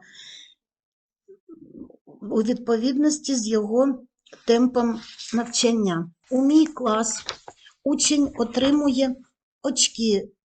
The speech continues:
бали за кожну правильну відповідь, що приносять елемент гри в процес навчання. Ну і, можливо, найзручнішим інструментом при дистанційному навчанні для організації самостійної роботи учнів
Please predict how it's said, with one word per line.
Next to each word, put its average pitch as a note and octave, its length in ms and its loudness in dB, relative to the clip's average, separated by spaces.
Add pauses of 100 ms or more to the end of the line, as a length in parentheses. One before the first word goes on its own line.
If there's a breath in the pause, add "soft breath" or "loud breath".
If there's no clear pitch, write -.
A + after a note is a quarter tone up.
(160)
бали G3+ 580 0
за A3 200 -4
кожну C#4 420 -2
правильну C4 560 0
відповідь, G3+ 680 -4 (360 loud breath)
що A#3+ 220 0
приносять B3 680 0
елемент B3 500 2
гри A3+ 240 0
в G#3 140 -8
процес A#3+ 500 -4
навчання. G#3+ 760 -2 (140)
Ну C#4+ 440 2
і, B3 340 4 (320)
можливо, A#3+ 640 2 (200)
найзручнішим A3+ 1000 0
інструментом C#4 840 2
при C4 160 0
дистанційному C4 920 -2
навчанні B3+ 680 4 (600 loud breath)
для A#3+ 160 4
організації B3 720 2
самостійної A#3+ 800 0
роботи B3 460 0
учнів A#3 540 -4